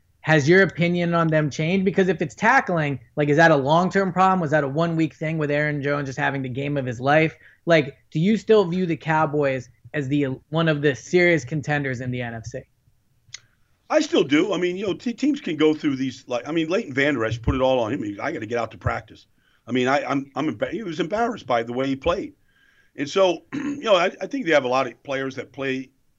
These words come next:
Speaker 2: the game the right way and are pretty, you know, self-reflective,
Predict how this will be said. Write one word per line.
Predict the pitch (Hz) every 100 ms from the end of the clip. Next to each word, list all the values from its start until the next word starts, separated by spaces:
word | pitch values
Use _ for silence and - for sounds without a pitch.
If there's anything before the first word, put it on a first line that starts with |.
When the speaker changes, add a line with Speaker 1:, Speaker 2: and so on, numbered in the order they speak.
| _
Speaker 2:
the | 120
game | 131 123
the |
right | 117 120
way | 120 123 127 127
and | 120 110 104 101 _ _ _ _ -
are | 113 113 107 104 _ _ _ _ _ _ _
pretty, | 165 151
you | 135 - _ _ _ _ _ _ -
know, | -
self-reflective, | - 165 156 127 143 131 - 135